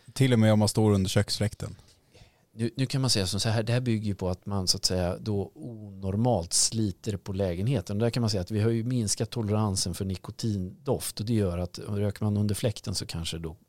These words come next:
Speaker 2: fungerar något bättre. Men tittar vi då på balkongen, får jag inte röka på min balkong, så kan man säga att utgångspunkten är att det får man ju göra så länge man inte stör någon annan. För då kommer vi in på det här, jag får faktiskt inte störa någon annan.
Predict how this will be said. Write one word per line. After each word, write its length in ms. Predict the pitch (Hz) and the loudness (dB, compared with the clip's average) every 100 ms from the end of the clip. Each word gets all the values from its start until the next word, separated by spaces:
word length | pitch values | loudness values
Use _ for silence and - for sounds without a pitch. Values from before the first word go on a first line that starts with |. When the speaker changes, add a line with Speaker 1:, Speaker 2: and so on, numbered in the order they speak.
| _ | _
Speaker 2:
fungerar 380 | 92 87 85 | -20 -20 -20
något 340 | 92 92 90 - | -10 -8 -6 -4
bättre. 400 | 120 110 104 98 - - - - | -4 -2 -6 -8 -10 -20 -20 -10
Men 100 | 123 | -2
tittar 260 | 147 151 | 0 2
vi 80 | 151 | 2
då 100 | 131 | 0
på 100 | 113 | -2
balkongen, 560 | 117 113 - 147 101 90 | 2 2 2 -2 0 -2
får 140 | 113 | -2
jag 60 | 104 | -2
inte 140 | 120 | 0
röka 280 | 110 90 98 | -2 -2 -6
på 100 | 110 | -6
min 260 | 98 90 | -6 -6
balkong, 440 | 92 95 - 127 87 | -8 -10 -2 -2 -2
så 100 | - | -6
kan 140 | 101 | -6
man 80 | 92 | -4
säga 120 | 87 | -2
att 160 | 87 - - - _ _ _ | -4 -8 -20 -20 _ _ _
utgångspunkten 720 | 123 120 123 117 - 151 - | -4 -2 -2 -2 -2 -4 -2
är 80 | 101 | -2
att 160 | 92 - - | -2 -6 -10
det 100 | 117 | -8
får 200 | - 135 | -4 -2
man 180 | 120 | 0
ju 60 | 113 | 0
göra 240 | 110 95 | 0 0
så 120 | 90 107 | -2 -4
länge 200 | 101 95 | -4 -4
man 160 | 107 | -4
inte 240 | 104 90 - | -4 -4 -2
stör 340 | - 98 92 | 0 0 -2
någon 280 | 90 95 110 | -4 -4 -2
annan. 440 | 131 147 208 80 | -2 -2 -4 -6
För 120 | - | -8
då 80 | 131 | -10
kommer 220 | - 180 | -4 -2
vi 60 | 135 | 0
in 160 | 165 165 | 0 -2
på 100 | - | -4
det 60 | |
här, 140 | 165 151 | -4 -4
jag 160 | 120 117 | -4 -4
får 240 | 165 160 | -2 -2
faktiskt 440 | - 127 - 110 | -2 -8 -6 -8
inte 220 | 120 110 - | -8 -6 -2
störa 460 | - 147 147 190 | 0 2 2 0
någon 260 | 190 110 82 | -2 -4 -4
annan. 400 | 80 85 85 | -8 -12 -14